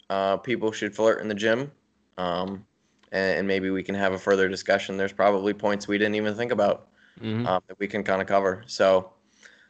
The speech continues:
Speaker 1: uh, thank you for listening to the first episode. Uh, this should be fun. We got a lot of different topics to kinda cover, but this was a, a lighthearted one to get us started, and, um, we'll be covering all, a whole range of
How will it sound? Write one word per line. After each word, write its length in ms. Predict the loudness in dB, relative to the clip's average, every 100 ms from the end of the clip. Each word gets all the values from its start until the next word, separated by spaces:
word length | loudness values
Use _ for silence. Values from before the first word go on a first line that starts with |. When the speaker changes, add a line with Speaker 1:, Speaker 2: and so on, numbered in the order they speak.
| _ 4
Speaker 1:
uh, 220 | 4 4 -4
thank 340 | 0 2 4
you 140 | 2 2
for 340 | 4 6 6
listening 460 | 4 -2 -2 -6 -4
to 60 |
the 60 | -4
first 280 | -2 -2 0
episode. 480 | -2 -2 -4 -4 -8 _ _ _ _ -4
Uh, 420 | -2 -2 -2 -2
this 180 | -2 -4
should 180 | -6 -6
be 80 | -4
fun. 300 | 0 2 2
We 80 |
got 140 | 2 4
a 40 |
lot 180 | 6 4
of 80 | 2
different 260 | -4 -6
topics 400 | 0 0 0 -6
to 40 | -8
kinda 200 | -6 -4
cover, 340 | 0 2 2
but 300 | 2 0 0
this 200 | -6 -4
was 120 | -2 2
a, 220 | 2 2
a 60 | 2
lighthearted 500 | 4 4 4 2 4
one 200 | 2 2
to 40 |
get 160 | 2 0
us 100 | 0
started, 520 | 0 2 4 4 4
and, 260 | 0 -4 -6 -12 -20 _ _ _ -4
um, 400 | 0 2 0 -2
we'll 80 | -6
be 100 | -4
covering 360 | 0 0 2 2
all, 520 | 4 4 2 -4 _ -20 -10
a 40 |
whole 220 | -2 0
range 360 | 2 0 -2 -6
of 520 | -2 0 0 -4 -16